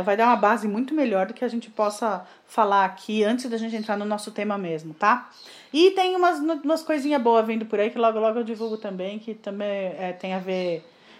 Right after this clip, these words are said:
que tem a ver com a minha, o meu estudo do sincronário. Quem quiser conhecer melhor, logo, logo tem novidade aí.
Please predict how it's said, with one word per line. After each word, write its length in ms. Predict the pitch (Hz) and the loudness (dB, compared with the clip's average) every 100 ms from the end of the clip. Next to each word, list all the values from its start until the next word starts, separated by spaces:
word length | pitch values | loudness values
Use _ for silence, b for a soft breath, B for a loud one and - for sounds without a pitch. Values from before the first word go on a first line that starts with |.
| b b | b b
que 120 | - | -6
tem 420 | 202 226 233 285 302 | 4 6 8 6 6
a 60 | |
ver 280 | 214 208 233 | 4 2 0
com 180 | 254 269 | 0 0
a 80 | 247 | 2
minha, 760 | 240 240 247 240 220 196 185 - - - | 0 0 0 2 2 0 -4 -14 -20 -6
o 60 | 202 | 2
meu 180 | 214 | 4
estudo 580 | 226 226 226 208 220 226 _ _ | 4 2 0 2 0 -6 _ _
do 100 | 214 | -10
sincronário. 600 | 220 220 208 233 202 208 | -8 -8 -4 -4 -2 -4
Quem 140 | 220 233 | -4 -6
quiser 200 | 220 226 | -6 -8
conhecer 340 | 226 220 220 | -6 -6 -4
melhor, 320 | 202 190 196 | -4 -2 0
logo, 200 | 202 196 | -2 -2
logo 180 | 196 202 | -4 -4
tem 120 | 214 | -6
novidade 480 | 214 202 196 185 185 | -8 -6 -2 -2 -2
aí. 200 | 180 - | -6 -8